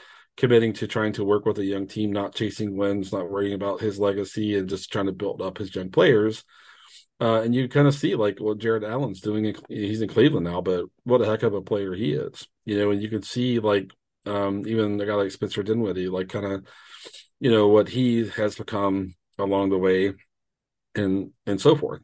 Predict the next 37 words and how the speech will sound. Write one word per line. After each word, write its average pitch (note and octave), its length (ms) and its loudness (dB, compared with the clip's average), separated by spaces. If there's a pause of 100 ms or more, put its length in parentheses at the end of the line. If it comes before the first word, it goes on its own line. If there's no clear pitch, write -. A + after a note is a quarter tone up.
you A#2+ 100 -2
know? G#2 200 2
And G#2+ 140 -4
so A#2 200 6
it's, - 260 -6
you G#2 60 -6
know, G2 200 -10 (640)
uh, A#2+ 120 2 (120)
it's D3 220 6
gonna F3+ 120 4
be G3+ 60 8
interesting D3+ 340 0
to C#3 60 0
see C#3+ 80 2
who C3 60 4
they A#2 160 4
hire, A2+ 340 2
but G2+ 320 -2 (160)
I, G2+ 200 -4 (120)
the A2+ 80 0
one C3 140 6
that A#2 140 6
strikes - 360 0
me G#2+ 160 -2
is G#2 120 -4
I, B2+ 200 -6
I B2+ 280 0
think C#3+ 300 2
of C#3+ 100 4
Quinn B2+ 180 -2
Snyder A2 500 2
a F#2+ 40 0
bit G#2 200 2
of G2 120 0
a, G2+ 60 0
like, G2 200 -4
a, F#2 260 -2